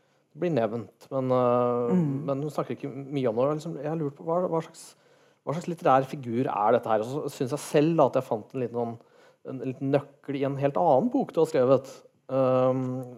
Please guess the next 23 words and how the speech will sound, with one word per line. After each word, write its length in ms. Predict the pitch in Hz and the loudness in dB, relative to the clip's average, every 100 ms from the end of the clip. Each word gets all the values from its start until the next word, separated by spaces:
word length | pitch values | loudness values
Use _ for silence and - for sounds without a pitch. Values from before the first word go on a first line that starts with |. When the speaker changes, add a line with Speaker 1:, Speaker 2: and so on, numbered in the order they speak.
| 127 135 131 127 | -18 -16 -16 -8
Speaker 1:
nemlig 640 | 131 131 117 123 123 120 113 | -4 -2 0 2 2 0 -2
den 120 | 113 | -8
som 120 | - | -8
heter 120 | 127 131 | -8 -8
Disse 320 | 139 - 131 | -8 -8 -2
øyeblikk, 640 | 151 127 143 208 - - _ 180 | 0 2 0 -2 -6 -20 _ -8
Speaker 2:
Mm. 140 | 156 131 - _ - | -8 -10 -16 _ -2
Speaker 1:
der 220 | 123 147 | 0 4
hovedpersonen 720 | 147 107 113 123 117 127 131 - - | 2 0 -4 -4 -2 -2 -4 -2 6
<clears throat> 420 | 240 226 147 123 | 10 10 8 6
leser 460 | 117 107 - 127 - - _ _ | 0 0 -2 -4 -6 -14 _ _
Forbrytelse 480 | 127 110 104 - 127 | -8 -6 -6 -8 -12
og 60 | |
straff 340 | - 123 127 123 | -4 -4 -2 -2
av 100 | 110 | -4
Dostojev-, 580 | 107 123 120 117 95 92 | -4 -2 -2 -2 -6 -8
Dostojevskij 960 | 107 131 120 123 127 120 - 208 196 - - - - | -12 -10 -10 -8 -8 -8 -4 -2 -2 -6 -20 -10 -2
og 80 | 139 | 6
forestiller 380 | 127 - 110 | 6 6 -4
seg 140 | 101 120 | -2 -2
en 60 | 120 | 0
sånn 200 | 117 95 | -4 -4
samtale 960 | - 131 101 - - 90 90 113 117 | -2 -2 -2 -12 -10 -4 0 0 -2